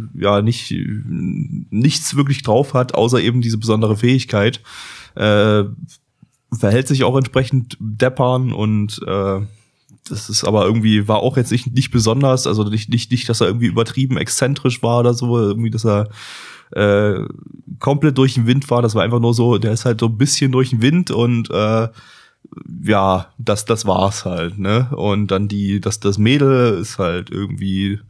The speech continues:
pff, gar nix, den Charakter kann ich nicht mal beschreiben, die ist einfach da, die existiert einfach. Äh,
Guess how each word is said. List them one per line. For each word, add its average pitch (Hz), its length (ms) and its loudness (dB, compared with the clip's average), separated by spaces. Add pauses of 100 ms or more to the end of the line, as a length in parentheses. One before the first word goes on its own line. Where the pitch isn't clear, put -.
(1600)
pff, - 840 -8
gar 127 240 0
nix, 147 220 2
den 120 120 2
Charakter 123 300 2
kann 131 140 2
ich 120 60 2
nicht 127 100 2
mal 120 80 4
beschreiben, 113 540 0
die 107 60 2
ist 107 140 -2
einfach 117 200 0
da, 107 500 0 (420)
die 92 100 -2
existiert 113 540 -2
einfach. 98 560 -4 (600)
Äh, 104 540 4